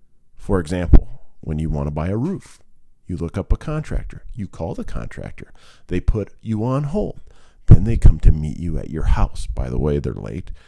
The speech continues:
They give you an estimate accompanied by a fancy sales move, only to find out that they are way over your budget.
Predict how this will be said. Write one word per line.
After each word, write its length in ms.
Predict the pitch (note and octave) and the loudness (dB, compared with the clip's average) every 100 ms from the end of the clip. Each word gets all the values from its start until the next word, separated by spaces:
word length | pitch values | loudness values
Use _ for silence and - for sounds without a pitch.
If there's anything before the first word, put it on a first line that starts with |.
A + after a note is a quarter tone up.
| - - - | -20 -20 -14
They 120 | - | -10
give 260 | - D3+ F#3 | -4 -4 -2
you 160 | F#3 F3+ | -4 -4
an 80 | |
estimate 540 | D3 D3 - A2 D3 - | 4 2 4 -2 -4 -10
accompanied 520 | - - G2+ - G#2+ - | -10 -4 -4 -4 -8 -8
by 100 | D2 | -12
a 100 | C#2+ | -12
fancy 1400 | - - - - - - - A2 B2 - - - - - | -16 -20 -20 -20 -20 -18 -12 -8 -8 -8 -10 -10 -12 -20
sales 480 | - G2+ G2+ E2+ A#1+ | -14 -10 -8 -10 -12
move, 360 | D#2 B1+ B1 - - - | -16 -16 -20 -20 -20 -14
only 280 | B2+ E3+ G3 | -6 -4 -4
to 80 | C#3 | -6
find 360 | - G#2+ F#2+ | -6 -8 -8
out 360 | E2 E2+ F#2 - - - - - - | -8 -10 -6 8 8 8 -6 -14 -2
that 160 | - - | 0 8
they 120 | - | 8
are 160 | E2+ C2+ | 8 -10
way 840 | D#2 G2 A#2+ B2+ A#2+ G#2 F2 E2 E2+ - | -10 -6 -2 0 0 -4 -4 6 6 6
over 240 | F2+ D#2+ | -4 -6
your 160 | C#2+ D2 | -10 -10
budget. 460 | D2 B1 A#1 - | -12 -14 -14 -18